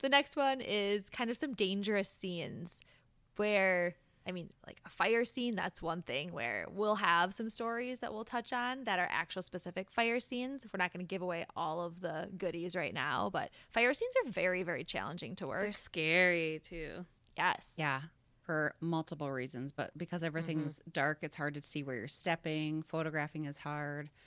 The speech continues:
Speaker 2: Unstable.
Speaker 3: And then
Speaker 2: <laughs>
Speaker 3: obviously, yeah, safety of the building.
Speaker 1: Mm-hmm.
Speaker 2: Wet. <laughs> Usually.
Speaker 3: Yeah, from it, them spraying it down.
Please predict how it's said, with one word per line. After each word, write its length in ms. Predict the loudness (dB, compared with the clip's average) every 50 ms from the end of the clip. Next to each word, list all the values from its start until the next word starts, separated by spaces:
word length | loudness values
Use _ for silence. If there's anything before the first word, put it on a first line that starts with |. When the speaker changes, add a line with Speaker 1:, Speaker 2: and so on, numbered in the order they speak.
| _ -12 -8
Speaker 2:
Unstable. 580 | -8 -6 -4 -4 -2 0 2 2 2 4 4
Speaker 3:
And 140 | 2 2 2
then 80 | 2 0
Speaker 2:
<laughs> 0 |
Speaker 3:
obviously, 640 | 0 -2 0 -2 -2 -2 -2 -2 -4 -4 -6 -8 -12 _ _ -20 -20 -20 -18 -2 4
yeah, 220 | 6 6 6 4 0 -8 -20 _
safety 600 | -20 -4 0 0 0 0 0 -2 -2 0 0 0
of 120 | 0 -2
the 60 | -4 -2
building. 480 | -2 -2 0 0 -2 -4 -4 -6 -8 -10 -14 -8 -8
Speaker 1:
Mm-hmm. 440 | -6 -6 -4 -6 -4 -4 -4 -4 -4 -6
Speaker 2:
Wet. 320 | -4 2 4 6 6 4 2 -4 _ _ _ _ _ -12
<laughs> 920 | -12 -12 -16 -18 -18 -18 -6 -6 -6 -6 -6 _ _ _ _ _ _ -14
Usually. 440 | -14 -12 -12 -14 -14 -10 -8 -10 -8 -4
Speaker 3:
Yeah, 300 | -2 2 2 2 2 0 -6 -10 _
from 260 | 0 2 2 2 0
it, 120 | -2 -4 -4 -4
them 160 | -4 -4 -4
spraying 260 | -4 -4 -4 -4 -4 -4
it 60 | -4
down. 440 | -2 -2 0 0 0 0 -2 -2 -6